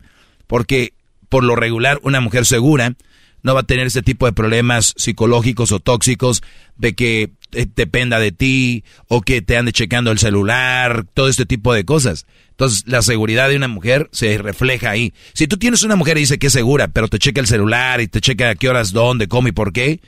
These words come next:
no es segura. Es nada más de boca, pero de acción, jamás. Hay muchas mujeres seguras de boca, de voz, pero no de acción. O sea, como los políticos, hablan mucho y hacen poco. Así que eso es nada más para que el garbanzo esté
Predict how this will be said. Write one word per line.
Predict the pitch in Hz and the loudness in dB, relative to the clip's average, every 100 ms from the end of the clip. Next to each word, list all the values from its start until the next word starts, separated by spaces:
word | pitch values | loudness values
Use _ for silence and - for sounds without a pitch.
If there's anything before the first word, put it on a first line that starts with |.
| _ - | _ -4
no | 127 | 0
es | 123 | 2
segura. | 113 143 127 78 - | 4 4 2 -2 -8
Es | 123 123 | -6 0
nada | 127 | 0
más | 127 131 | 2 0
de | 117 | 0
boca, | 107 143 147 117 87 _ - | 2 2 2 -2 -4 _ -2
pero | 120 113 | 0 2
de | 110 107 101 | 0 0 0
acción, | 120 101 - 131 175 233 - | -2 0 0 2 0 0 -6
jamás. | - 104 117 175 143 - - - - - | -4 0 2 2 0 -6 -20 -20 -16 -2
Hay | 156 170 | 0 2
muchas | 160 156 147 | 0 2 0
mujeres | 120 110 135 120 | -2 -2 0 0
seguras | 120 110 147 147 170 147 _ - | -2 0 2 2 0 -4 _ -6
de | 113 | 0
boca, | 117 139 107 98 _ - | 2 2 0 -6 _ -6
de | 113 | -2
voz, | 113 131 110 - _ _ | 2 2 0 -6 _ _
pero | - 113 107 | -2 0 2
no | 127 | 2
de | 135 110 | 2 0
acción. | - 131 123 76 - | 0 0 0 -4 -4
O | |
sea, | 135 160 | -2 0
como | 175 151 | 2 2
los | 131 | 0
políticos, | 139 190 175 143 107 90 - _ - | 0 0 0 -2 -2 -4 -8 _ -2
hablan | 147 147 139 | 0 2 2
mucho | 147 190 180 190 _ - | 2 2 2 0 _ -6
y | 117 131 | 0 0
hacen | 127 113 | 2 0
poco. | 90 98 80 - _ _ _ - | -2 -6 -6 -18 _ _ _ -2
Así | 120 139 113 | 0 0 0
que | 131 123 | 0 0
eso | 120 | 2
es | 127 - - | 0 -2 -4
nada | 117 120 | -2 0
más | 120 120 | 0 -2
para | - 117 107 | 0 0 0
que | 113 | 0
el | |
garbanzo | 113 113 127 117 | 0 0 0 0
esté | - 127 117 | 2 2 2